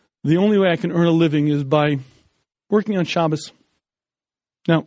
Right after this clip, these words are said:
in the nineteen twenties in the United States of America, that was the state of being. You could earn a living only by working on Shabbos. And if you showed up <clears throat> on Friday and told your boss you're not gonna be there on Saturday, your boss said to you, "Well, don't bother showing up on Monday." So what's halacha?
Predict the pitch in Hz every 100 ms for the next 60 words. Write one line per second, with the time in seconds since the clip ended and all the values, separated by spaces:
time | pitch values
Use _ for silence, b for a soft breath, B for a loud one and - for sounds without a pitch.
0 | - 175 151 175 190 202 165 190 190 185
1 | 151 160 170 180 165 165 160 180 180 151
2 | 180 208 180 160 - - 185 147 196 156
3 | 120 b b b b 160 151 160 170 190
4 | 180 180 180 - 160 185 190 143 151 147
5 | 160 147 _ _ - 151 156 135 170 170
6 | 185 - b b b b 156 147 143 -
7 | 190 180 180 - 170 147 185 175 165 151
8 | 175 156 151 165 165 160 156 156 160 147
9 | 143 - _ 156 127 - 165 180 190 208
10 | b b b b 156 143 160 - 170 -
11 | 180 185 180 165 196 165 156 156 160 156
12 | 151 156 151 147 147 143 135 131 - _
13 | _ b b b b b b _ - 240
14 | - 226 214 -